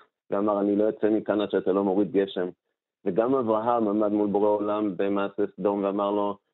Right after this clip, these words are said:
"ואם יש חמישים צדיקים, ואם יש ארבעים צדיקים?" אז,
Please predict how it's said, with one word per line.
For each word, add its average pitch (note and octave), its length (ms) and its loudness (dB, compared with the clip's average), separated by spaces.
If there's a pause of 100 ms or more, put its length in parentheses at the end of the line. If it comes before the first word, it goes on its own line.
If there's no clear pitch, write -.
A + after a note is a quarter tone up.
(140)
"ואם G#2+ 300 0
יש G#2+ 200 -2
חמישים G#2 440 0
צדיקים, F#2+ 640 -2
ואם G2 160 0
יש G2+ 100 -4
ארבעים G#2+ 340 0
צדיקים?" G2 580 -4 (880)
אז, A2+ 180 -4